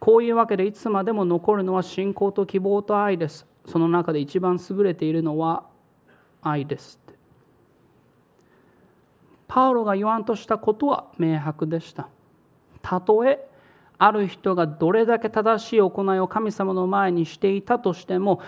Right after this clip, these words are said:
そこに愛がなければ何の値打ちにもならないということでした。どれだけ熱心に神様と人とに仕えていたとしても、そこに愛がないのであれば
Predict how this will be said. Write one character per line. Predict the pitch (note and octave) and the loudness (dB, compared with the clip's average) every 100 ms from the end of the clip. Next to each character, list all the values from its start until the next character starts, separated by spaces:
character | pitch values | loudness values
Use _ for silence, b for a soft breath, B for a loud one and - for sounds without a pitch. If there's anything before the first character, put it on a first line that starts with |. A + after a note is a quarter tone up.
| B | B
そ | - G#3 | -4 -2
こ | G3+ A#3 | 0 0
に | A3+ G#3+ - | 0 -2 2
愛 | A3+ B3 A3+ | 4 4 0
が | G3+ | 0
な | G3+ A3 | 2 0
け | A3 F#3+ | 0 0
れ | F3 | 0
ば | F#3 G#3 - | 0 0 0
何 | D#3+ E3+ G#3 A3+ | 2 2 2 0
の | A3+ A3+ | -4 -4
値 | A3 | -4
打 | A3+ A3 | -4 -8
ち | - A#3+ | -6 -4
に | A#3+ | 0
も | F#3 | 2
な | D#3 D#3+ | 2 2
ら | G#3 A3 | 2 0
な | G3+ G#3+ | -2 -4
い | A3+ | -4
と | F#3 | -2
い | D#3 | -4
う | |
こ | - | -4
と | D#3 | -8
で | D#3+ C#3+ | -6 -8
し | - | -8
た。 | - - _ - | -14 -16 _ -10
ど | D3 G#3 | 2 4
れ | A#3+ A#3+ | 4 2
だ | B3 | 2
け | B3 A3+ | 2 0
熱 | A3+ A3+ A3 | 0 -2 -4
心 | - B3 | -4 -2
に | A3 G3+ | -2 0
神 | A#3+ A#3+ | 0 0
様 | A#3 A3 G#3 | -2 -2 0
と | G#3 | -2
人 | F#3 A3+ | 0 0
と | G#3+ A3 | 0 -2
に | G#3 | -4
仕 | - - | -6 0
え | A#3+ B3 | 2 4
て | A3+ G#3 | 2 0
い | G#3 | 2
た | A#3+ | 0
と | A#3+ G3 | 0 -2
し | - | -2
て | G3+ | -4
も、 | G#3+ G3 B B B | 0 0 B B B
そ | - G#3+ | 0 0
こ | G#3+ B3+ | 2 0
に | A#3+ | 0
愛 | - A3+ C4 B3+ | 2 4 4 0
が | A3+ | 0
な | G3 G#3 B3 | 0 2 2
い | C4+ | 2
の | B3 F#3 | 0 0
で | F3+ | 2
あ | F#3 | 0
れ | F3 | 0
ば | F3 F#3+ D#3 B | 4 4 4 B